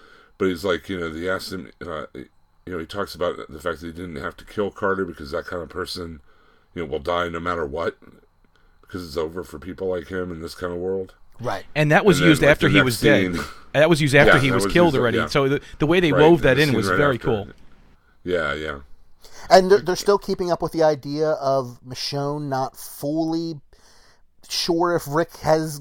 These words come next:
Speaker 2: lost it or not, which I like. Like, they're keeping it in the background. She, I don't think she says anything directly to him, but there's a lot of shots of her just watching him do things, and more siding with Morgan than with Rick.
Speaker 3: Here's a question. Do you think that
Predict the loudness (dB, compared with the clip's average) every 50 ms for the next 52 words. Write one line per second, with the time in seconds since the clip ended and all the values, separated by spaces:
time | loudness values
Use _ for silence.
0 | -12 -8 -4 0 2 2 2 0 -2 -4 -4 -4 -2 -2 0 0 0 0 -2 -6
1 | -12 -10 -8 -6 -2 0 0 2 4 2 2 2 2 -2 -2 -2 -2 -2 -2 -4
2 | -8 -8 -6 -4 -2 -2 -2 4 6 6 6 6 6 0 -4 -4 -6 -4 -2 0
3 | 0 0 -2 -4 -10 -12 -14 -14 -14 -12 -6 -2 -2 -2 -2 -4 -6 -8 -10 -10
4 | -10 -10 -10 -10 -10 -8 -8 -8 -8 -8 -10 -14 -14 -14 -14 -14 -12 -12 -14 -16
5 | -18 -20 -20 -20 -20 -20 -18 -8 -6 -4 -2 -2 -2 2 6 8 8 8 6 2
6 | 2 4 4 4 4 2 -2 -8 -8 -6 -4 -4 -4 -4 -4 -6 -8 -12 -18 -20
7 | -20 -20 _ _ -12 -12 -10 -10 -8 -4 0 2 2 2 0 -4 -8 -10 -10 -8
8 | -8 -8 -8 -10 -10 -10 -10 -10 -10 -12 -10 -10 -10 -10 -10 -12 -14 -16 -18 -14
9 | -12 -10 -10 -10 -10 -8 -4 -2 0 0 0 0 0 4 6 6 6 6 4 -2
10 | -6 -8 -6 -6 -4 -4 -4 -4 -8 -10 -10 -12 -14 -14 -16 -16 -18 -18 -18 -18
11 | -18 -18 -20 -20 -20 -20 _ -20 -20 -20 -20 -20 -20 -20 -20 -20 _ _ _ _
12 | -4 -4 -4 -2 2 2 2 2 2 -2 -6 -6 -4 -4 -4 -4 -4 -4 -6 -6
13 | -6 -6 -6 -4 -2 0 0 2 0 0 -2